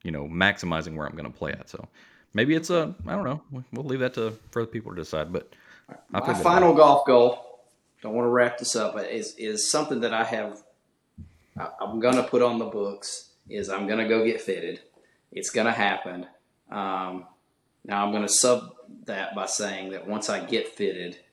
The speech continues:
Speaker 2: um, I live four minutes, exactly, four and a half minutes from R T J Hampton Cove. Once I get fitted, um,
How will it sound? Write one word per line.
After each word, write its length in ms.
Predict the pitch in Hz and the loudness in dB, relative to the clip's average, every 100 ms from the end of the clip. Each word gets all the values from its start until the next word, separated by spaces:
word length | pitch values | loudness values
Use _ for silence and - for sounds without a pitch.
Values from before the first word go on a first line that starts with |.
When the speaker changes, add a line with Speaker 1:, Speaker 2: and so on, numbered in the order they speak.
| _ _ _ | _ _ _
Speaker 2:
um, 420 | 95 95 90 87 - | -8 -6 -6 -8 0
I 140 | 101 | 0
live 680 | 113 113 107 104 104 - - - - - | 2 4 4 4 2 0 -14 -20 -10 2
four 260 | 120 135 | 6 8
minutes, 760 | 123 113 104 85 - - - _ _ _ | 6 4 -2 -6 -4 -4 -6 _ _ _
exactly, 600 | - 95 104 90 - 85 | -16 -8 -8 -8 -12 -14
four 240 | - 104 113 | -6 -2 0
and 80 | |
a 40 | 113 | 0
half 320 | 110 107 - | 0 -2 -4
minutes 640 | 104 90 87 - - - _ _ _ | -6 -6 -8 -10 -12 -12 _ _ _
from 200 | - 95 | -12 -10
R 160 | 95 101 | -4 -4
T 200 | - 98 | -4 -8
J 320 | 101 98 95 | -6 -6 -6
Hampton 400 | 95 92 104 90 | -8 -8 -8 -8
Cove. 380 | - 90 - - - _ _ _ | -4 -4 -6 -12 -18 _ _ _
Once 260 | 104 120 127 | -6 -2 4
I 140 | 123 | 4
get 240 | 120 135 | 4 0
fitted, 460 | - 117 98 90 90 - _ _ _ _ | 0 0 0 -4 -12 -18 _ _ _ _
um, 500 | - 92 90 87 - | -8 -4 -4 -6 -8